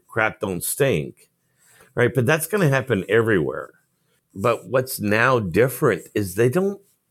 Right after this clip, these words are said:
thrive here anymore as they used to. If, if you can't collaborate, yeah, it, it's <laughs> so one thing that's actually changed a big deal here at Microsoft, and it's,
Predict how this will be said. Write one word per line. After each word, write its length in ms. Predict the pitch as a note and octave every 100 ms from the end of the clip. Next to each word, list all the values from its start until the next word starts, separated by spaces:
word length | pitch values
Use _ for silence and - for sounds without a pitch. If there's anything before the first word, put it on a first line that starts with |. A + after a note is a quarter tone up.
| _ _
thrive 600 | - - B2+ D3+ G3 F3
here 380 | A#2+ - G#2+ G2+
anymore 640 | F#2 G2 F#2+ F#2 F#2 F2+ -
as 240 | G2 G2
they 80 | F#2
used 400 | F#2 G#2+ A#2 -
to. 220 | - - - _ _ _ _
If, 220 | - A#2 - -
if 180 | A#2 G#2
you 160 | C3+ G#3+
can't 380 | - A#3 F#3+ A#2+
collaborate, 1040 | C3+ F#2+ F#2+ G#2+ D3 F#3 A3 A3 - - _ _ _ _ _ _ _ _ _ -
yeah, 300 | G#2+ B2 A2
it, 340 | - G#2+ G2+ -
it's 300 | F#2+ F#2+ - - A#2 - D2+ - - - -
<laughs> 640 | _ - _ _ _ -
so 160 | A2+ D3
one 340 | C3 E3 F#3+
thing 180 | G#3 F#3+
that's 260 | D3 A#2+ A#2+
actually 560 | A#2 C#3 - C#3+ A#2+
changed 880 | F#2 - A#2+ C3 C3 G2 F#2 - - - _ _
a 100 | A#2+ G2+ - -
big 400 | B2+ D#3+ D3 F#2
deal 360 | F#2+ F#2 F2+
here 300 | D#2+ F#2 D#2+
at 160 | D#2+ D2
Microsoft, 840 | D#2 D2+ - D#2 - B1+ C#2 -
and 160 | D2+ E2+
it's, 400 | F2 - -